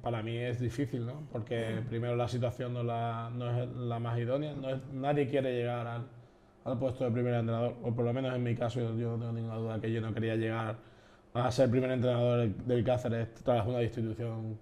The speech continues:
Speaker 1: como, de alguien como Ñete. Eh, pero se da y evidentemente yo no puedo decir que no a mi club, ¿no? Soy un empleado del club.
Speaker 2: ¿Esperabas haberlo cogido antes?
Speaker 1: Mm, no, no es una cuestión de esperar, yo espero mi momento, porque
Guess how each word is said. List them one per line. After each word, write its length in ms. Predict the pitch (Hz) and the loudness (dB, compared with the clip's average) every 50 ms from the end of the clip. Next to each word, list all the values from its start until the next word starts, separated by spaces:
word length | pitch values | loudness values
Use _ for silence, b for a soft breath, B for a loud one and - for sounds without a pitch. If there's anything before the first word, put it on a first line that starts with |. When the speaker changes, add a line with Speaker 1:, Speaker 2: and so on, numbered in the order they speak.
| - | -10
Speaker 1:
como, 200 | - 113 110 107 107 | -10 -8 -8 -4 -4
de 80 | 107 110 | -4 -2
alguien 240 | 113 117 113 110 | -2 -2 -2 -2
como 180 | - 117 107 110 | -2 -2 -4 -2
Ñete. 480 | 110 113 131 127 170 185 - - - B B B B B B B B B B - | -2 -2 -2 0 0 -2 -2 -4 -14 B B B B B B B B B B -4
Eh, 840 | - 143 143 139 139 135 131 127 127 127 123 120 120 117 120 117 117 117 117 117 113 113 113 117 117 - | 2 6 6 8 10 8 8 8 8 6 6 4 4 2 2 2 0 0 -2 -2 -2 -2 -4 -4 -6 0
pero 400 | - 139 135 131 139 147 147 135 | 4 6 8 8 8 8 8 4
se 200 | 120 - - 135 | 2 2 4 4
da 260 | 127 120 123 139 151 | 4 4 4 2 2
y 320 | 147 135 120 113 113 113 110 110 107 101 - - - | 2 2 2 2 0 0 -2 -4 -6 -8 -10 -12 -10
evidentemente 720 | 117 113 110 110 113 113 101 104 107 110 107 107 120 117 | -6 -4 -2 -2 -2 -2 -2 -4 -4 -6 -6 -4 -2 -2
yo 440 | 107 104 107 104 104 104 101 98 95 104 113 - - - - - - - - - - - - | -2 -2 -4 -6 -8 -8 -8 -10 -10 -10 -12 -14 -16 -18 -20 -20 -20 -20 -20 -20 -20 -16 -10
no 320 | 107 110 110 113 113 110 107 | -8 -6 -4 -4 -4 -4 -4
puedo 180 | 120 120 113 | -4 -4 -4
decir 220 | 110 - - 123 113 | -4 -6 -6 -8 -6
que 120 | - 113 | -6 -6
no 120 | 113 113 | -6 -6
a 60 | 107 110 | -8 -8
mi 100 | 107 98 | -10 -8
club, 240 | 92 120 117 110 98 | -6 -6 -6 -6 -6
¿no? 160 | 101 104 113 | -8 -10 -12
Soy 160 | 120 - 110 110 | -14 -14 -12 -12
un 100 | 107 107 | -10 -10
empleado 300 | 104 95 - 104 104 104 | -10 -10 -8 -8 -10 -8
del 120 | 104 104 | -8 -10
club. 180 | 101 127 117 110 | -8 -6 -6 -6
Speaker 2:
¿Esperabas 340 | 107 - 135 139 151 147 | -6 -6 -4 -4 -2 -2
haberlo 280 | 160 156 156 156 156 147 | 0 0 0 0 -2 -4
cogido 340 | 147 - - - 143 143 151 | -4 -6 -8 -6 -6 -6 -6
antes? 200 | 160 156 156 - - - - - - - - - - - - - - - - - - - - - - - | -6 -10 -12 -14 -16 -18 -20 -20 -20 -20 -20 -20 -20 -20 -20 -20 -20 -20 -20 -20 -20 -20 -20 -20 -20 -10
Speaker 1:
Mm, 1400 | - 135 143 151 156 156 156 156 156 156 156 151 147 147 147 147 147 147 147 151 156 156 151 156 170 185 185 | -6 -2 0 2 2 4 4 4 4 4 4 4 4 4 4 4 4 4 4 4 4 6 6 4 4 4 4
no, 460 | 196 226 240 226 214 208 196 208 220 | 2 2 2 0 -2 -2 -4 -4 -4
no 280 | - 208 196 208 214 214 | -4 0 4 6 6 6
es 60 | 196 | 6
una 140 | 214 214 202 | 6 6 6
cuestión 300 | 185 180 180 - 190 185 | 4 4 2 2 4 4
de 40 | 175 | 4
esperar, 420 | 170 175 - 156 156 170 165 147 | 4 4 2 2 4 6 6 6
yo 140 | 143 147 156 | 4 4 4
espero 280 | 156 156 - 165 156 160 | 2 2 2 2 2 4
mi 100 | 160 147 | 2 2
momento, 400 | 139 131 139 143 139 120 131 123 | 0 -2 -2 -4 -4 -4 -4 -4
porque 500 | 123 123 123 123 127 123 120 120 120 | -4 -4 -4 -2 -2 -2 -2 -4 -6